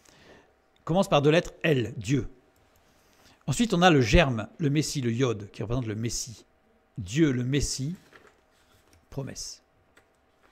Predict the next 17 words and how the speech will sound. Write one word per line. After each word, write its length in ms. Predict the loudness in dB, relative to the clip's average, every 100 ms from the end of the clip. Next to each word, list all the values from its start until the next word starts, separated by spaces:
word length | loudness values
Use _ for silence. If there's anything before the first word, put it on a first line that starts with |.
| _ _ _ _ _ 6
Porteuse 720 | 6 6 0 4 6 4 0
de 100 | -2
la 120 | -4 -2
promesse 600 | 0 0 0 -2 -4 -6
du 120 | -6
Messie. 480 | -6 -10 -14 -18 -20 _ _ _ _ _ _ _ _ _ _ -20 -18 -6 0
Et 180 | 0 2
qu'est-ce 260 | 0 2
qui 140 | 4 6
a 20 |
été 540 | 6 4 4 4 -2 -20 _ _ _ _ _ _ -4
le 120 | -2
ciment 760 | 0 2 2 4 4 4 -2 -18 _ -12
du 160 | -10
peuple 420 | -4 2 2 2
de 120 | -4 -2
Dieu ? 340 | -2 -4 -6